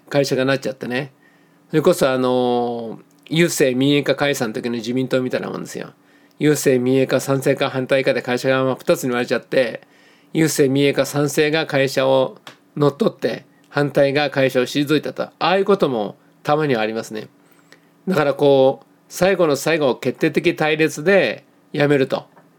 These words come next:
そうした場合、こう辞めた人ってのは、この自分が何をしたいか明確になってますから、組織は別になりますけども、なんかそれなりに次は始まるものですよ。個人でもチームでもね。やっぱりその猛烈な意識の高まりからそこを飛び出すわけですから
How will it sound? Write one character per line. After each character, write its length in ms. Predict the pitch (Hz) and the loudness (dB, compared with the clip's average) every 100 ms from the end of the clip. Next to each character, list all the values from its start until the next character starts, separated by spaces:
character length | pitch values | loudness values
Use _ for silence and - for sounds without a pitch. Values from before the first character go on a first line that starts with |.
| - | -4
そ 120 | 196 | 0
う 20 | |
し 40 | 196 | 2
た 100 | 226 | 2
場 80 | |
合、 60 | 214 | 4
こ 80 | 208 | 6
う 40 | |
辞 100 | 175 | 6
め 120 | 185 202 | 4 0
た 120 | 214 | 0
人 160 | 214 | 0
っ 60 | 277 | 0
て 80 | 185 | 0
の 80 | 131 | 0
は、 80 | |
こ 120 | 120 123 | -2 -4
の 140 | 127 | -4
自 160 | 120 135 | -2 2
分 120 | 175 | 2
が 80 | 160 | 4
何 260 | 180 196 | 0 0
を 60 | 127 | -2
し 80 | - | 0
た 100 | 123 | -2
い 60 | |
か 140 | - 120 | -2 -2
明 160 | 135 | 0
確 180 | 160 160 | 0 0
に 40 | |
な 80 | 170 | -2
っ 40 | 170 | 0
て 80 | |
ま 100 | 107 | -6
す 80 | - | -8
か 80 | - | -6
ら、 260 | 123 - - - - - _ - | -4 -4 -8 -20 -20 -20 _ -2
組 140 | 220 247 | 0 2
織 160 | - | 2
は 100 | 139 | 0
別 240 | 120 123 135 | 0 -2 -2
に 80 | |
な 100 | 131 | 0
り 100 | 135 | 0
ま 120 | 135 143 | 0 0
す 80 | |
け 80 | 131 | -2
ど 80 | 117 | -4
も、 80 | 120 | -2
な 120 | 165 | -2
ん 40 | |
か 100 | 151 | -2
そ 120 | 131 139 | -2 0
れ 80 | |
な 100 | 147 | 0
り 60 | 147 | 0
に 60 | 143 | -2
次 200 | 156 151 | 0 0
は 80 | |
始 180 | 117 117 | -2 -4
ま 100 | 131 | -2
る 80 | 127 | -2
も 80 | 135 | -4
の 80 | 127 | -6
で 100 | - | -8
す 100 | - | -10
よ。 160 | - - _ _ _ _ | -12 -18 _ _ _ _
個 120 | 143 | -2
人 200 | 135 120 | 0 0
で 80 | 110 | 0
も 340 | 110 107 107 - - | -2 -4 -6 -12 -6
チ 160 | 139 | -2
ー 40 | 117 | -2
ム 80 | 107 | -2
で 80 | |
も 100 | 107 | -6
ね。 300 | 120 139 107 - _ - _ _ | -2 -2 -2 -12 _ -20 _ _
や 80 | 143 | -2
っ 20 | |
ぱ 100 | 160 | -2
り 40 | |
そ 100 | 147 | 0
の 80 | 131 | 0
猛 220 | 131 170 | 2 4
烈 200 | 185 180 | 4 2
な 60 | 165 | 2
意 100 | 175 | 2
識 140 | - 131 | 2 -4
の 80 | |
高 220 | 123 160 165 | -2 0 0
ま 100 | 180 | 0
り 100 | 185 | 2
か 120 | 202 | 2
ら 160 | 147 | 0
そ 120 | - - | -4 0
こ 220 | 123 117 | 2 2
を 140 | - _ _ _ _ _ | -2 _ _ _ _ _
飛 120 | 143 | 0
び 80 | 135 | 2
出 80 | 139 | 2
す 100 | 135 | 0
わ 100 | 120 | -6
け 60 | |
で 80 | 127 | -8
す 80 | - | -6
か 100 | 147 | -2
ら 220 | 143 113 | -2 -4